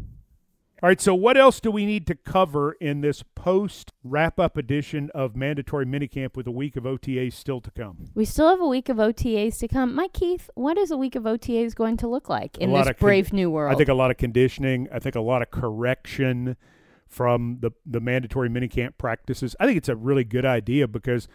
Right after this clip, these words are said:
Speaker 1: they're gonna spend time in the meetings. When they go back to O T As, Amy, they obviously have less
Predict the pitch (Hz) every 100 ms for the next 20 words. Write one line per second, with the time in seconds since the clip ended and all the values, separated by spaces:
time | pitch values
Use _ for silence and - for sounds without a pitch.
0 | _ _ _ - 147 156 147 - 147 -
1 | 143 139 131 120 120 143 147 123 117 117
2 | - _ _ _ _ 143 143 135 160 165
3 | 175 175 160 135 147 139 151 135 139 123
4 | 127 120 120 120 123 131 120 135 120 117
5 | 113 139 131